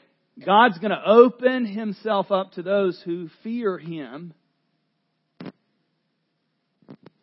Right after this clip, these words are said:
and are in their best ability doing what is right.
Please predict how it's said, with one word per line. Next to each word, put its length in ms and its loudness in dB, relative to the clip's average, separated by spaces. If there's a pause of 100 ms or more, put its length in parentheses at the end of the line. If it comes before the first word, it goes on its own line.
(140)
and 160 -6
are 180 -4 (120)
in 280 2
their 220 2
best 500 0
ability 840 0 (260)
doing 320 -2
what 160 -8
is 120 -14
right. 460 -16